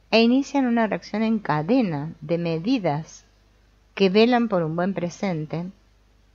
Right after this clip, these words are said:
volviéndonos reticentes y escépticos. Podemos ver en acción estos mecanismos fácilmente.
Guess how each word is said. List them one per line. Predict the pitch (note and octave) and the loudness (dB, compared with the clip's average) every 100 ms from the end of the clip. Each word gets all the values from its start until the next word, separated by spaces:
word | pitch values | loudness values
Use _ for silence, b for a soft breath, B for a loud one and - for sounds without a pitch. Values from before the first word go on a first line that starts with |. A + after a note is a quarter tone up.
| _ | _
volviéndonos | - E3+ F3+ F3+ G#3+ G#3+ E3+ D3 D3 D#3 - - | -6 0 2 2 2 2 0 -2 -4 -8 -18 -14
reticentes | D#3 F3 F3 E3+ - G#3+ A#3+ A#3 B3+ - _ | -4 -2 -2 -6 -4 0 0 -2 -6 -8 _
y | D#3+ | -4
escépticos. | C#3+ - D3 - - - - - - _ _ _ _ _ _ _ _ _ _ _ _ _ _ - | -4 -4 -8 -8 -20 -20 -20 -20 -20 _ _ _ _ _ _ _ _ _ _ _ _ _ _ -8
Podemos | D3 D3+ E3+ E3 | -4 -2 -2 -2
ver | F3+ | 0
en | F#3+ G3 | 0 0
acción | G3+ - F3+ | -4 -4 -6
estos | G3 G3+ D3+ | -4 -6 -6
mecanismos | C#3+ C#3+ C#3 C#3+ D#3+ D#3 | -6 -6 -6 -6 -8 -8
fácilmente. | C#3+ - C3+ C3 B2 B2 | -8 -8 -6 -6 -8 -12